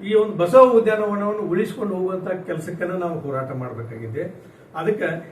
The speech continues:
ಅನ್ಯಥಾ ಇದ್ರೊಳಗೆ ನಾವು ಶಾಸಕರ ವಿರುದ್ಧ ಅನ್ನುವಂಥದ್ದಲ್ಲ, ಶಾಸಕರ ನಿಲುವಿಗೆ ವಿರೋಧ ಐತಿ ನಮ್ದು, ಶಾಸಕರಿಗೆ ವಿರೋಧ ಇಲ್ಲ.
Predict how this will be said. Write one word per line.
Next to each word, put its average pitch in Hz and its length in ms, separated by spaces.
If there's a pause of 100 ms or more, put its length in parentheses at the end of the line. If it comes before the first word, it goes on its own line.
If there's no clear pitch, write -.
(120)
ಅನ್ಯಥಾ 208 400
ಇದ್ರೊಳಗೆ 226 360
ನಾವು 208 220
ಶಾಸಕರ 196 460
ವಿರುದ್ಧ 190 360
ಅನ್ನುವಂಥದ್ದಲ್ಲ, 202 600
ಶಾಸಕರ 185 480
ನಿಲುವಿಗೆ 240 640
ವಿರೋಧ 208 380
ಐತಿ 165 100
ನಮ್ದು, 113 300 (420)
ಶಾಸಕರಿಗೆ 190 540
ವಿರೋಧ 151 240
ಇಲ್ಲ. 117 160